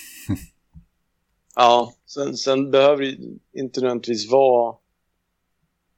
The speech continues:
Speaker 2: Eh, en varning. Alltså det kan ju vara att det här är skrivet för slutna kretsar egentligen och sen har det läckt ut. Ehm, och, och i den bemärkelsen så kanske det blir en varning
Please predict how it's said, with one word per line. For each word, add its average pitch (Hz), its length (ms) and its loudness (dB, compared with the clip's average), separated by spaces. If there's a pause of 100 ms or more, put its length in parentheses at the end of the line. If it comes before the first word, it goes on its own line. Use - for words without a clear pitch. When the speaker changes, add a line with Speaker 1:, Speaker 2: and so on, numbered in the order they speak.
(420)
Speaker 2:
Eh, 120 580 0 (1000)
en 117 120 -10
varning. 113 600 0
Alltså 110 240 -8
det 117 120 -2
kan 123 300 -2
ju 127 140 0
vara 107 540 0 (1300)
att - 160 -8
det 110 80 -2
här 104 100 2
är 98 60 2
skrivet 107 680 0
för 98 440 -2
slutna 98 440 -2
kretsar 107 560 0
egentligen 107 560 -2
och 95 80 -6
sen 98 140 -6
har 98 140 -4
det 98 60 -2
läckt 98 300 -6
ut. - 400 -2 (680)
Ehm, 92 600 -4 (840)
och, 107 240 -2
och 117 80 6
i 113 40 6
den 110 200 2
bemärkelsen 104 420 -2
så - 120 -6
kanske 101 240 -8
det 101 60 -10
blir 101 140 -2
en 101 120 -6
varning 98 640 -2